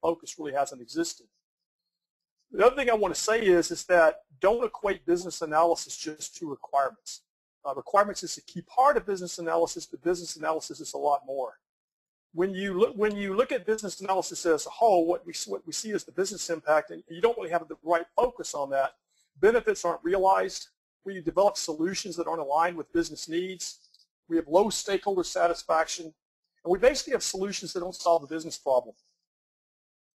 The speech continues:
Okay, if you look at the current state of business analysis maturity, in most organizations, it's actually fairly low. I've actually had several surveys done recently, and I've actually got several third-party surveys that were done.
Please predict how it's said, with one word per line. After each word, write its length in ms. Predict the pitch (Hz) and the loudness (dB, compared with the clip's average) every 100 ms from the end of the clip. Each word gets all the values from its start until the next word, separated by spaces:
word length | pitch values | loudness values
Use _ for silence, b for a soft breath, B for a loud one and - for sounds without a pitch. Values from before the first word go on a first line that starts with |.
| _ _ _ _ _ | _ _ _ _ _
Okay, 100 | 233 | -4
if 80 | 233 | 0
you 60 | |
look 160 | 302 359 | 0 2
at 80 | 277 | 0
the 40 | |
current 300 | - 262 220 | 4 4 2
state 240 | - 226 | -2 -2
of 100 | 208 | 0
business 300 | 175 214 202 | 0 0 -2
analysis 420 | 190 185 185 - - | 2 4 4 0 -12
maturity, 680 | - - 175 170 139 131 _ _ _ _ _ | -6 2 4 4 0 -10 _ _ _ _ _
in 120 | 156 | -4
most 300 | 160 269 - | 2 2 4
organizations, 840 | 247 233 196 160 139 165 180 175 139 | 4 4 4 -2 -2 0 0 -6 -12
it's 160 | 143 170 | -2 2
actually 360 | 160 - 143 - | 2 -2 -12 -8
fairly 340 | 170 165 151 135 | -2 0 0 -2
low. 380 | 131 143 127 131 | 4 6 6 4
I've 120 | 156 | 2
actually 360 | 170 - 160 | 0 -2 -8
had 320 | 131 151 143 - | 0 2 2 0
several 300 | 180 160 147 | -8 -8 -8
surveys 520 | - 170 165 147 - | 0 2 2 -2 0
done 260 | 147 175 | 2 2
recently, 640 | 156 156 - - 156 151 147 | 0 -4 -6 -10 -6 -4 -2
and 100 | 143 | 0
I've 120 | 147 | 2
actually 300 | 151 - 143 | 0 -2 -4
got 280 | 147 147 - | -2 -2 -2
several 320 | 185 175 - | -2 -2 -2
third-party 460 | 165 147 226 247 180 | -2 0 2 2 0
surveys 400 | 180 175 170 156 | -4 -2 -2 -4
that 120 | 160 | -8
were 200 | 143 135 | -8 -10
done. 420 | 131 139 143 143 | -4 -2 -2 -4